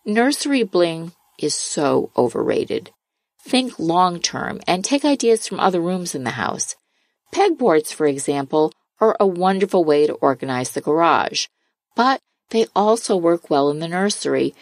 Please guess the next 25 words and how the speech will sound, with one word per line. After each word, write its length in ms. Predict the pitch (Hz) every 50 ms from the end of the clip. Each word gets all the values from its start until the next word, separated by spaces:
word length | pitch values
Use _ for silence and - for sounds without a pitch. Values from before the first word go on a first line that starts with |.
| - _ _
to 100 | - 208
create 420 | - - - 208 190 185 180 - _
extra 360 | - 165 156 - - - 151
shelving 580 | - - - 208 202 196 185 165 160 156 156 151
for 140 | - 160
a 80 | 160 160
place 360 | _ - - 180 175 175 - -
to 80 | -
hang 280 | 160 180 170 165 160 160
loose 260 | 165 180 180 - -
items 440 | - - 151 170 180 202 196 185 -
that 140 | - 190 185
don't 180 | - 214 226 247
have 220 | 247 240 233 226
a 20 |
set 320 | 220 - - 247 247 - -
storage 460 | - - - 240 262 262 233 - 156
area, 420 | 147 143 131 131 127 113 - - - _ _ _ _ _
such 260 | - - - 220 - -
as 140 | 180 170
babies' 500 | - _ 175 170 175 175 170 170 165 156
jackets 580 | - - - 135 135 170 _ - 240 240 233 - - _
or 160 | - 240 247 233
bath 280 | - 254 277 294 277
towels. 600 | - - - - - - - - - - - -